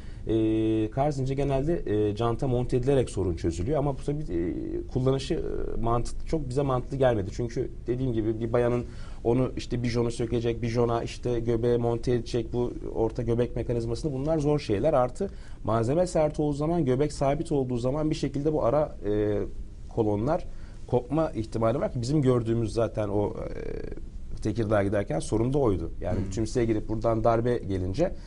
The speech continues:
Speaker 1: göbekten, e, açıkçası kendini bıraktı.
Speaker 2: Dolayısıyla burada herhangi bir yerle bir bağlantısı olmadığı için
Speaker 1: Tabii, tabii.
Speaker 2: boşlukta gezinme imkanı
Speaker 1: Tabii,
Speaker 2: bulabiliyor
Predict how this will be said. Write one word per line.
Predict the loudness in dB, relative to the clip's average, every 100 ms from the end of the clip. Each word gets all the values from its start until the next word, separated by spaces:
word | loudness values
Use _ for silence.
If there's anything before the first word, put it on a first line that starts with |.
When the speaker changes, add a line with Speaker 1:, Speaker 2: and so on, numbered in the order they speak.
| -12 -6
Speaker 1:
göbekten, | 0 2 2 0 0
e, | -2 -6 -6
açıkçası | -6 -8 -6 -4 -2 -4 -6 -12 -8
kendini | -4 -2 0
bıraktı. | 0 0 -2 -10 -10 -10 -10 -6 0
Speaker 2:
Dolayısıyla | 2 4 2 0
burada | 0
herhangi | 2 2 2 2
bir | 2
yerle | 2 2 0
bir | 0
bağlantısı | 2 2 0 0 0
olmadığı | 0 0
için | 0 2
Speaker 1:
Tabii, | 2 2
tabii. | -2 -2 0
Speaker 2:
boşlukta | 0 0 -2 -4 -2
gezinme | 0 2 2 2
imkanı | 0 0 0
Speaker 1:
Tabii, | 0
Speaker 2:
bulabiliyor | -4 -6